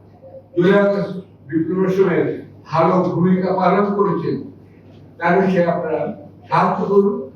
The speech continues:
আর্থিকভাবে বিজ্ঞাপন দিয়ে সাহায্য করুন। আর একটা বিজ্ঞাপন পেয়ে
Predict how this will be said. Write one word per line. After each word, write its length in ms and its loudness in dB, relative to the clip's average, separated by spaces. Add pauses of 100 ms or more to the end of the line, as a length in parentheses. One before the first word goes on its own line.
আর্থিকভাবে 840 -2 (280)
বিজ্ঞাপন 540 2
দিয়ে 140 4
সাহায্য 320 -2
করুন। 380 -6
আর 80 -12
একটা 300 -4
বিজ্ঞাপন 580 -8
পেয়ে 480 0